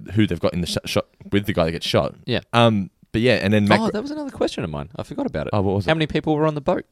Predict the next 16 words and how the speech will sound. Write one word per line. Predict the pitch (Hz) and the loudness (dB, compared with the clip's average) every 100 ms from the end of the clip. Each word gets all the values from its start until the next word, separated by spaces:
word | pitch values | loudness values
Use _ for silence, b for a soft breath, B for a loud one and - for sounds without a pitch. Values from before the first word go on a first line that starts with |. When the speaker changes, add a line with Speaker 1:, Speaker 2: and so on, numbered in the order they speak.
| _ _ _ _ _ _ _ | _ _ _ _ _ _ _
Speaker 1:
Four, | _ - 117 147 | _ -4 -2 -2
wasn't | 123 220 | -4 -4
it? | - | -6
Speaker 2:
Yeah. | 113 - - | -10 -10 -4
Speaker 1:
Yeah. | 123 82 b b b | -4 -4 b b b
Uh, | 117 117 | 0 4
Matt | 123 120 | 2 4
Groening | 117 113 104 | 4 4 2
said | - - 98 | 0 0 2
that | 90 | 2
it's | 87 | -2
one | 104 | -2
of | 90 | 0
his | 85 | 0
favourite | 90 85 | 0 0
flashbacks | - 90 - - - - - - | -2 -2 -2 -6 -6 -14 -14 -18